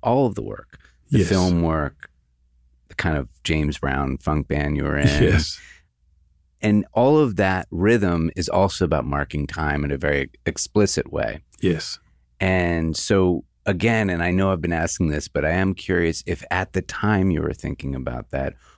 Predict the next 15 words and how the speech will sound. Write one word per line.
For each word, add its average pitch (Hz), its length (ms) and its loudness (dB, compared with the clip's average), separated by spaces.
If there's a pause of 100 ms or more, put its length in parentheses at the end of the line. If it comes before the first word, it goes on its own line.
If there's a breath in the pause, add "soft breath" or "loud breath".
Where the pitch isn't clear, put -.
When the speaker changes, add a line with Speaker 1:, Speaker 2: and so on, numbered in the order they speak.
(240 soft breath)
Speaker 1:
or 98 160 4
is 90 140 0
it 101 140 0
just 95 240 -4
something 98 380 0
that 80 100 0
occurred 73 720 -2
that - 140 -6
you're 80 100 -4
seeing 73 400 -4
now 67 460 -6
in 78 120 -4
aggregate? 71 560 -6 (680 loud breath)
Speaker 2:
I 147 180 4
was 131 240 4